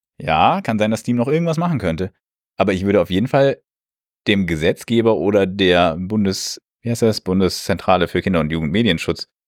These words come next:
hier die Schuld geben, dass das, die, dass es zu dieser blöden Situation gekommen ist. Weil wenn du sowas neu einführst und es rückwirkend gelten soll, ist das halt irgendwie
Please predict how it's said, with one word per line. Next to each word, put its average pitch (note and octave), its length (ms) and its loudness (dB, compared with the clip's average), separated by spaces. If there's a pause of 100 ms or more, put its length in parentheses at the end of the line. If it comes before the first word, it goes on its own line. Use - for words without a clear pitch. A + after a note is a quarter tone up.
(200)
hier E2+ 400 2 (220)
die E2+ 200 -6
Schuld - 640 0
geben, E2+ 420 0
dass - 340 -2
das, - 320 -8 (400)
die, F#2+ 120 -4
dass F2+ 240 -2
es F2+ 120 -10
zu - 120 -8
dieser E2+ 300 0
blöden D#2+ 320 -2
Situation E2+ 440 0
gekommen - 340 -2
ist. - 200 -6 (480)
Weil F2 380 2
wenn G2 120 4
du G2+ 60 2
sowas F2+ 220 2
neu F#2 140 2
einführst G#2+ 680 0
und F2+ 140 -2
es E2+ 220 -2
rückwirkend G2+ 420 0
gelten G2+ 300 0
soll, F#2 300 2 (520)
ist - 180 -6
das F#2 140 -2
halt F2+ 160 2
irgendwie G2 560 -2